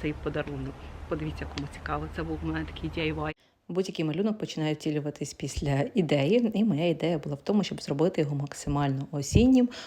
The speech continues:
Speaker 2: попри основний фон. Тобто ось такої речі, досить таку носибельну, під денім, під джинси.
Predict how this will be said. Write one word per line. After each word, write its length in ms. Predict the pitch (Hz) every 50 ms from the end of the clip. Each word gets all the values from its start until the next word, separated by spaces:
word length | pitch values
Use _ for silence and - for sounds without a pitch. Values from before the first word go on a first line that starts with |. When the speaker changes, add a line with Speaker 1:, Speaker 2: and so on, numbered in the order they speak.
| - - _
Speaker 2:
попри 340 | - 185 233 233 226 190 -
основний 720 | 139 151 143 - - 147 139 139 143 147 165 180 170 - -
фон. 380 | - - - - 143 135 143 135
Тобто 360 | - 156 - - - - 127 - - - - - - - _ -
ось 120 | - -
такої 500 | - - - - - 151 147 139 131 135
речі, 640 | - 151 185 214 262 262 - - - 240 226 208 -
досить 500 | - 151 147 156 165 214 214 - - -
таку 440 | - 135 - - - 156 151 147 - -
носибельну, 720 | 165 165 160 156 - - 156 143 139 147 165 175 185 214 214
під 300 | 214 - 220 180 143 135
денім, 440 | - 156 156 160 208 247 277 269 254
під 240 | 269 - 151 143
джинси. 580 | - - 208 240 254 247 247 - 196 185 175 175